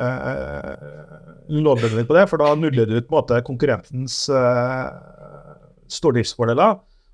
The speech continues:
Og så har kanskje Norgesgruppen noen stordriftsulemper og knyttet til at de er til stede i store deler av Norden og sånt, så viktig å gjøre det rette tingen, tror jeg.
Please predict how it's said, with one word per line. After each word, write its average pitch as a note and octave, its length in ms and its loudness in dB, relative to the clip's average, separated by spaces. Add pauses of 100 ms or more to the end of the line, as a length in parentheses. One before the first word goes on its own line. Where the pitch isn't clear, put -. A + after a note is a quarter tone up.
Og D#3+ 80 -4
så F#3 80 4
har D3 80 4
kanskje C#3 220 -2
Norgesgruppen A2+ 520 -2
noen C3 300 -2
stordriftsulemper B2 880 -2
og B2+ 100 4
knyttet A2 220 0
til G#2 140 0
at - 80 -10
de - 100 -4
er G#2 80 -2
til A#2 100 -4
stede A#2+ 220 -2
i - 20 -4
store A#2 200 0
deler A2 160 0
av - 20 0
Norden G#2 220 -2
og G#2 40 -6
sånt, A#2+ 220 -8
så C#3+ 80 2 (760)
viktig G3 300 -2
å F3 80 4
gjøre F3+ 240 4
det F3 140 4
rette - 360 -4
tingen, A#2+ 300 -2
tror - 160 -2
jeg. - 80 -18